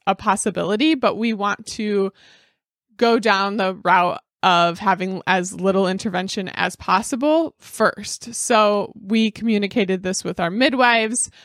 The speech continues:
we communicated this with our doula, and we're gonna write those specific things down so that when I'm in the <laughs> process of dealing with contractions and,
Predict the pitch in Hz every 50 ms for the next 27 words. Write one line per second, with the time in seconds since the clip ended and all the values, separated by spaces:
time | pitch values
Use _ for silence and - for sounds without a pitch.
0 | _ _ - 190 190 - 214 196 185 185 185 180 - 196 185 175 175 - 180 -
1 | - 180 175 165 175 190 - 233 247 240 233 226 220 208 208 202 208 - _ _
2 | _ _ _ _ - 208 208 208 202 202 190 202 208 208 247 247 226 208 202 208
3 | 208 208 - 226 214 202 214 - - - - 233 226 - - - - 247 - 277
4 | 294 - - - 226 208 208 214 220 - - 190 180 180 175 180 180 175 - 208
5 | - - 208 190 185 180 185 185 185 185 185 180 - - _ _ _ _ 185 190
6 | 202 208 202 202 202 202 202 - - - 196 202 208 226 202 208 220 226 208 -
7 | - - 240 220 220 - - 240 233 - - - - 196 190 190 185 190 190 190
8 | - - 185 190 220 240 262 285 262 233 214 202 202 - - - 208 170 - -
9 | 185 165 196 - - - 330 349 359 370 370 - - - 208 208 190 180 180 190
10 | 214 208